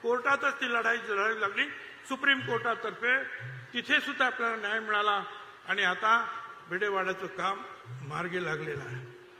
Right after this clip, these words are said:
आता मला एवढंच सांगायचं आहे की महात्मा ज्योतिराव फुले आणि सावित्रीबाई फुले जिथे राहत होत्या, त्या वाड्यामध्ये, जिथे ती विहीर, की ज्या विहिरीच्या पाण्या-, जे पाणी पेटलं आणि क्रांतीची ज्योत पेटली,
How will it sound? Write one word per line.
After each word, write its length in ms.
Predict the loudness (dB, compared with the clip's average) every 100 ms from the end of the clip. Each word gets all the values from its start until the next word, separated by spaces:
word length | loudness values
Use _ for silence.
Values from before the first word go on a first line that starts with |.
| -20 -20 -20 -16 -12
आता 220 | -6 -4
मला 320 | -2 -2 -2 -6 -16 -18 -8
एवढंच 260 | -6 -4 -6
सांगायचं 420 | -10 -10 -10 -12
आहे 120 | -14 -16 -20 -20 -20 -20 -20 -20 -20 -20 -18
की 60 | -10
महात्मा 460 | -2 -2 -2 -4 -2
ज्योतिराव 400 | -2 -2 -2 -2
फुले 260 | -4 -2
आणि 200 | -2 -2
सावित्रीबाई 600 | -4 -2 -2 -4 -2 -2
फुले 280 | -4 -6 -6
जिथे 260 | -4 -4 -2
राहत 200 | -2 -4 -6
होत्या, 300 | -4 -4 -4
त्या 160 | -6
वाड्यामध्ये, 520 | -6 -6 -8 -8 -12 -14 -18 -20 -20 -20 -20 -20 -20 -20 -20 -20 -20 -10
जिथे 200 | -4 -2
ती 160 | -2 -4
विहीर, 600 | -2 0 2 0 -2 -4
की 80 | -2
ज्या 300 | 2 2 2
विहिरीच्या 460 | -2 -4 -2 -2
पाण्या-, 580 | -2 -4 0 2 2 -2
जे 80 | -6
पाणी 440 | 0 0 4 2 0 -10 -16 -20 -20 -20 -20 0
पेटलं 320 | 4 6 8
आणि 200 | 8 8
क्रांतीची 560 | 2 4 4 4 -2 -2
ज्योत 220 | -2 -2
पेटली, 720 | -2 -2 -2 -2 -8 -8 -14